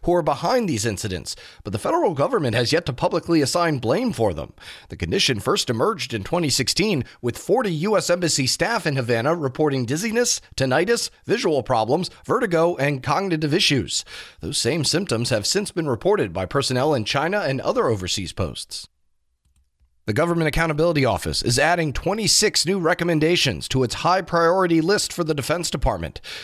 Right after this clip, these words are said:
The new status of the suggestions brings the number of extremely important recommendations to eighty-one. The new recommendations run the gamut in terms of topics.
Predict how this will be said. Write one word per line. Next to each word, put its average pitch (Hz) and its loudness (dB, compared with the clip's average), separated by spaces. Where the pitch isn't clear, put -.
The - -4
new 123 2
status 151 2
of 120 0
the 113 0
suggestions 117 0
brings 143 -2
the 131 -2
number 147 0
of 156 0
extremely 180 0
important 143 0
recommendations 123 0
to - -2
eighty-one. 143 0
The 113 0
new 233 0
recommendations 196 2
run 185 0
the 156 2
gamut 143 0
in 87 -4
terms 143 0
of 98 -2
topics. 117 0